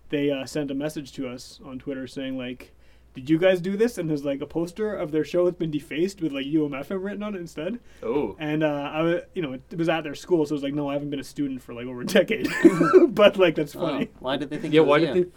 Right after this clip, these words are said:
Speaker 2: they
Speaker 1: Uh, that's
Speaker 2: think
Speaker 1: what I,
Speaker 2: of
Speaker 1: yeah, I was like,
Speaker 2: Witch
Speaker 1: "To what do we
Speaker 2: Radio?
Speaker 1: owe the honor of," uh,
Speaker 3: Yeah.
Speaker 2: Maybe
Speaker 1: So
Speaker 2: I've made a, I don't know.
Speaker 1: I don't know. So, yeah, so people, uh, at Red River College think that we're vandals. Uh,
Speaker 3: Ah.
Speaker 1: yeah. So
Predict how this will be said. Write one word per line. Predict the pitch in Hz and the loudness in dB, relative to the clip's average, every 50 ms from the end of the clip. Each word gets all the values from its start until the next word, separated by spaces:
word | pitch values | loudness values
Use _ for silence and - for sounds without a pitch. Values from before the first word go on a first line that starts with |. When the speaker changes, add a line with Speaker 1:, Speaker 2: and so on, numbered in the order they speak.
| - - | -14 -6
Speaker 2:
they | - | -2
Speaker 1:
Uh, | 220 214 | 0 4
that's | - 233 214 | 4 4 6
Speaker 2:
think | 226 226 226 | 8 8 8
Speaker 1:
what | 226 247 | 8 8
I, | 247 | 8
Speaker 2:
of | 196 | 8
Speaker 1:
yeah, | 180 | 6
I | |
was | 185 185 | 6 6
like, | 196 196 190 - | 8 4 4 4
Speaker 2:
Witch | - | 2
Speaker 1:
"To | - 214 | 0 4
what | 202 - 233 | 4 4 6
do | 220 | 6
we | 202 | 6
Speaker 2:
Radio? | - - 196 196 202 | 8 8 6 6 6
Speaker 1:
owe | 196 | 8
the | 185 185 | 10 10
honor | 185 185 190 190 190 175 | 10 8 6 4 4 4
of," | 175 160 147 151 | 4 4 2 0
uh, | 156 156 156 151 151 147 147 - | 0 0 0 0 -2 -4 -8 -6
Speaker 3:
Yeah. | 160 151 147 139 131 - - - - _ _ - - - _ _ - - - - | -4 -4 -4 -4 -6 -10 -16 -20 -20 _ _ -20 -20 -20 _ _ -20 -20 -14 -10
Speaker 2:
Maybe | 123 120 147 156 | -8 -2 2 2
Speaker 1:
So | 151 | 2
Speaker 2:
I've | 147 | 2
made | 139 139 139 135 | 2 -2 -4 -4
a, | - - - - - - - - 117 123 - - - 113 110 | -6 -10 -20 -20 -20 -20 -20 -20 -18 -18 -18 -18 -18 -14 -12
I | 98 | -12
don't | 92 92 | -12 -10
know. | 104 113 - _ _ - - | -12 -14 -16 _ _ -14 -12
Speaker 1:
I | 143 | -10
don't | 131 135 | -8 -8
know. | 127 120 | -8 -8
So, | - - 190 | 2 6 8
yeah, | 202 190 175 160 | 8 8 8 4
so | 147 180 175 | 4 2 2
people, | - 196 185 175 180 170 160 160 - - | 2 2 0 2 2 2 2 0 -2 -6
uh, | 147 139 135 135 135 135 - - - | -10 -8 -8 -8 -8 -10 -14 -14 -12
at | 139 139 135 | -12 -12 -12
Red | 143 135 131 | -12 -12 -12
River | 135 131 123 | -12 -14 -10
College | - 139 131 127 127 - | -10 -8 -8 -8 -10 -12
think | - 139 131 - | -12 -14 -12 -12
that | - 131 | -14 -12
we're | 131 127 123 | -12 -12 -12
vandals. | 123 127 131 135 139 139 143 143 - - | -12 -12 -14 -12 -14 -16 -16 -16 -18 -18
Uh, | - - 160 165 - - - _ - _ - | -16 -16 -16 -18 -20 -20 -20 _ -20 _ -12
Speaker 3:
Ah. | 139 131 127 120 113 - - - - - | -10 -8 -8 -8 -10 -14 -18 -20 -20 -18
Speaker 1:
yeah. | 143 143 - - - _ - | -18 -18 -18 -20 -20 _ -20
So | - - - - | -20 -20 -20 -20